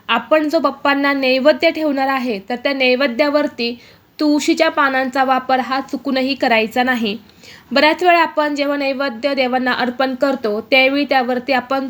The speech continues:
तुळशीचं पान ठेवतो आणि यानंतरच नैवेद्य देवांसमोर ठेवत असतो. असं म्हणतात की तुळशीचं पान अर्पण केल्याशिवाय देव नैवेद्य ग्रहण करत नाही, परंतु गणपती बाप्पांना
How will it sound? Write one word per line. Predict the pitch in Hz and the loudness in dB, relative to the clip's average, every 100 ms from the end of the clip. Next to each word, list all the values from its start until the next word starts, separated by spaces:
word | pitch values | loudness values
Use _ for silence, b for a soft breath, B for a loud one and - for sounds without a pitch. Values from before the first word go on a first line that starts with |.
| - | -4
तुळशीचं | 277 269 285 311 | -4 -2 -2 -2
पान | 311 294 302 | 2 0 2
ठेवतो | 294 285 277 214 - | 2 0 0 -6 -6
आणि | - 254 262 | -4 -2 2
यानंतरच | 269 277 285 277 302 311 | 2 2 0 0 0 0
नैवेद्य | 277 254 254 269 277 | 0 0 0 0 2
देवांसमोर | 247 247 254 262 262 | 2 0 0 0 0
ठेवत | 294 269 220 214 | 2 2 0 -4
असतो. | - 202 - _ B B B | -6 -12 -12 _ B B B
असं | - 294 349 | -6 2 2
म्हणतात | 330 311 320 320 320 | 4 0 -2 -2 -2
की | 320 320 | -6 -2
तुळशीचं | 302 277 294 311 | -2 -2 -2 -2
पान | 294 285 277 | 0 -2 0
अर्पण | 254 254 269 269 | -4 0 -2 0
केल्याशिवाय | 269 262 262 269 294 233 240 B B B 254 | 0 2 2 0 -2 -2 -4 B B B -14
देव | 202 294 294 214 240 | -2 0 2 -2 -2
नैवेद्य | 262 277 302 240 311 | 0 2 2 2 -2
ग्रहण | 294 285 285 | -2 -2 -2
करत | 302 247 240 | -2 -2 -2
नाही, | 240 226 208 - | -6 -6 -8 -2
परंतु | 277 302 302 311 | 2 2 2 -2
गणपती | 247 277 247 302 320 | 0 0 2 0 2
बाप्पांना | 302 - 285 285 277 | 0 0 0 0 0